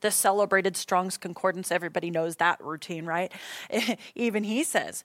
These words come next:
that tohu means to lie waste, a desolation of surface. Automatically and right away, something happened to the surface of this place. Bohu, to be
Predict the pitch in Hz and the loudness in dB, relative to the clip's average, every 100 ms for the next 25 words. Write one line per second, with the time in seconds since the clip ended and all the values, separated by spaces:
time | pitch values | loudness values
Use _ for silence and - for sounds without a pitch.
0 | _ 208 202 - 247 302 - 226 196 196 | _ -2 0 -2 0 0 -4 -4 -4 -4
1 | 208 208 277 233 190 180 185 196 269 160 | -6 -6 -6 -2 2 2 2 2 0 0
2 | - - 202 160 196 233 - 220 208 226 | -8 -2 -2 2 0 0 -2 2 2 2
3 | - 269 262 170 - - - 240 - - | -2 -2 0 -2 -2 -6 0 -2 -2 -8
4 | - - _ _ - 214 208 226 240 285 | -6 -10 _ _ 0 2 2 2 2 2
5 | 302 311 320 285 190 180 180 214 262 254 | 0 -2 -2 0 -2 -6 0 0 2 0
6 | 233 156 - _ - - 226 - 160 151 | 0 -2 -10 _ -4 0 0 -2 -12 -12
7 | - - 185 - 165 185 160 - 185 - | -16 0 0 0 -12 -8 -8 0 0 0
8 | - 160 151 - 160 151 - - - - | -4 -4 -6 -4 -4 -4 -6 -16 -18 -18
9 | - - - 185 226 240 233 262 311 349 | -14 -12 -8 0 2 2 2 0 0 -4
10 | _ - 190 208 | _ -8 -4 -4